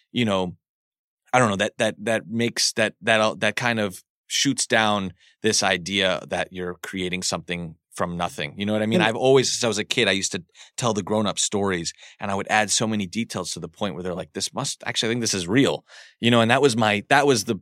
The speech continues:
Speaker 1: the bar. I just wanted them to believe what I was
Speaker 2: And
Speaker 1: saying.
Speaker 2: and we went back and actually we watched one version and in the sound mix, and we're like, "Oh, something isn't right." We went back to the Diamond District to just record sounds of what was happening in the showroom.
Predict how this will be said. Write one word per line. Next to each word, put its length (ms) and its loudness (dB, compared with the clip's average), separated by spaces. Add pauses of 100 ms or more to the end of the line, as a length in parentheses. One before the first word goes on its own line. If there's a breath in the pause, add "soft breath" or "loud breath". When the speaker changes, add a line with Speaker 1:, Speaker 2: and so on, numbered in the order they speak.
Speaker 1:
the 60 0
bar. 420 4
I 140 2
just 160 -6
wanted 260 4
them 160 2
to 120 -2
believe 500 -2
what 140 -2
I 80 -2
was 160 -2
Speaker 2:
And 80 2
Speaker 1:
saying. 380 -4
Speaker 2:
and 100 2
we 100 6
went 240 6
back 300 6
and 80 2
actually 240 0
we 80 2
watched 400 4
one 160 6
version 520 4
and 440 -4
in 100 -2
the 80 2
sound 260 4
mix, 180 -2
and 100 -2
we're 60 -4
like, 80 -8
"Oh, 120 -6
something 380 0
isn't 260 2
right." 320 6 (360)
We 80 2
went 200 6
back 260 6
to 80 2
the 60 4
Diamond 220 6
District 260 -2
to 80 -6
just 300 0
record 460 6
sounds 440 2
of 220 -10
what 260 2
was 460 0 (400)
happening 360 4
in 60 0
the 60 -4
showroom. 460 2